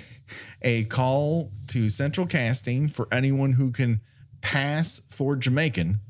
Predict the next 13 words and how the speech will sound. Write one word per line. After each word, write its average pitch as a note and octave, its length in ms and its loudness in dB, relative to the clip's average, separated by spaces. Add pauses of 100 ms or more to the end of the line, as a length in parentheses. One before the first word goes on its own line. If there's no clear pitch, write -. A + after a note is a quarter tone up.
(540)
and A2+ 800 2
they A#2+ 260 0
are D3+ 140 0
going C#3+ 260 2
to B2 80 -4
chant B2 440 0
"Ikungavaya" E3 1200 2 (400)
as G2 200 0
loudly D#3+ 420 0
as E3+ 120 0
I E3+ 140 0
can, F#2 680 0 (400)
um, G2+ 560 2